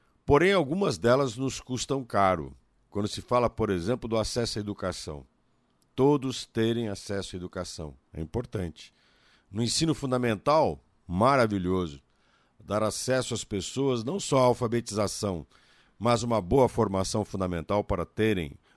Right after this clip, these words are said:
uma base de conhecimento que lhes permita ter oportunidades na vida pessoal, na vida profissional, que possam entender o mundo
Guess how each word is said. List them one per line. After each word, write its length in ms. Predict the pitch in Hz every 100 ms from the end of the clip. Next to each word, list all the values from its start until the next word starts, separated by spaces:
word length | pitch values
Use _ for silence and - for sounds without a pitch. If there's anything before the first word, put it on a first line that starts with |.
| -
uma 200 | 95 95
base 580 | 76 113 113 82 78 -
de 100 | 82
conhecimento 720 | 90 92 87 - 85 98 - - _ _ _ -
que 60 |
lhes 160 | 104 98
permita 520 | 117 95 110 117 87
ter 340 | - - 104 -
oportunidades 1300 | 120 117 107 92 104 90 76 107 101 76 69 - -
na 120 | 101
vida 220 | 95 101
pessoal, 680 | - 92 - 90 98 92 80
na 120 | 78
vida 220 | 85 90
profissional, 840 | 85 85 - - 80 76 90 85 78 _ _ _ _ _ _
que 100 | 202
possam 440 | - 123 123 -
entender 500 | 101 87 98 82 107
o 60 | 95
mundo 460 | 95 123 98 73